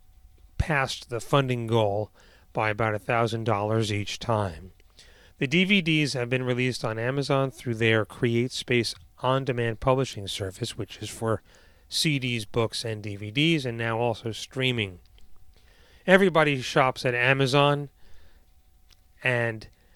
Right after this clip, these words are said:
by having my D V Ds available there, anybody can found them, find them. I've sold several hundred copies of each of them,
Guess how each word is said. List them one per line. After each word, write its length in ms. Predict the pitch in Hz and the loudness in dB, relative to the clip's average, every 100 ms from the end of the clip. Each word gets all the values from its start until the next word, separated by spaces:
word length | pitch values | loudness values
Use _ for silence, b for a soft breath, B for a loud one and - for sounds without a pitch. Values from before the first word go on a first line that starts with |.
| - _ _ - | -20 _ _ -20
by 480 | 151 131 120 113 117 | 2 4 4 2 -2
having 360 | - 143 131 127 | -2 0 0 0
my 240 | 123 120 | 0 0
D 200 | 123 131 | -2 -6
V 100 | 120 | -6
Ds 220 | 117 113 113 | -4 -4 -2
available 440 | 139 156 147 135 | 0 2 2 2
there, 360 | 120 110 110 - - _ _ _ _ - - | 2 2 2 -2 -12 _ _ _ _ -20 -6
anybody 440 | - 135 113 113 110 | 0 2 2 0 -2
can 160 | 117 | -6
found 340 | - 117 113 110 | 0 0 0 -2
them, 160 | 110 | -8
find 340 | 127 143 139 117 | 0 4 4 2
them. 200 | 113 - b b b b b b | -4 -8 b b b b b b
I've 220 | 127 127 | 4 4
sold 480 | - - 147 143 127 | 4 8 8 8 4
several 440 | - - 165 175 151 | -2 6 8 8 8
hundred 300 | 143 135 - | 6 4 4
copies 420 | 139 135 135 120 | 6 6 4 2
of 140 | 120 | 4
each 240 | 135 156 127 | 4 4 2
of 100 | 110 | 0
them, 360 | 117 113 117 | 0 0 -4